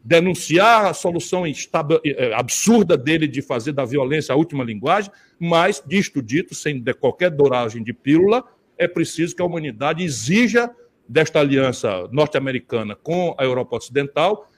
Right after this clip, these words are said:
que ela se contenha e que passe a se preocupar mais em desarmar essa, esse aparelho, esse aparato bélico, não é? Que é uma coisa constrangedora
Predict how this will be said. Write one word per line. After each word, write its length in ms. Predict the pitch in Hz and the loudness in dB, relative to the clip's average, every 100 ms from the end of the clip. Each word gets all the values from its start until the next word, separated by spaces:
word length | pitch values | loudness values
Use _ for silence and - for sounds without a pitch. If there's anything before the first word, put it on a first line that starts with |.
| _ | _
que 80 | 208 | -2
ela 160 | 214 | 0
se 180 | 214 - | -2 -6
contenha 720 | - 247 240 - 190 208 85 - _ _ _ _ _ _ | -2 0 0 0 0 0 -4 -14 _ _ _ _ _ _
e 80 | - | -10
que 140 | 135 165 | -6 0
passe 300 | 185 190 208 | 2 2 0
a 40 | |
se 140 | - | -4
preocupar 560 | 185 180 180 151 - 143 | -4 -4 -4 -4 -2 -2
mais 240 | 139 190 | 0 -2
em 80 | 190 | -2
desarmar 720 | 165 226 240 226 185 139 190 | 0 0 2 2 0 0 -2
essa, 220 | 220 - 147 | -2 -4 -4
esse 220 | 135 - | -4 -4
aparelho, 460 | 123 123 117 120 - - | -4 -2 0 0 -4 -8
esse 200 | 139 - | -4 -2
aparato 460 | 127 127 117 110 98 | -2 -2 -2 -4 -4
bélico, 580 | 104 180 185 - 90 - _ - | 2 2 2 -6 -12 -20 _ -4
não 120 | 127 | 0
é? 180 | 196 196 _ _ | 0 -2 _ _
Que 220 | 190 214 | -2 2
é 140 | 208 220 | 2 2
uma 160 | 233 | -2
coisa 260 | 226 214 240 | -2 0 -2
constrangedora 960 | 247 240 302 330 320 196 208 349 - | -6 -8 -6 -6 -4 -2 -2 -2 -6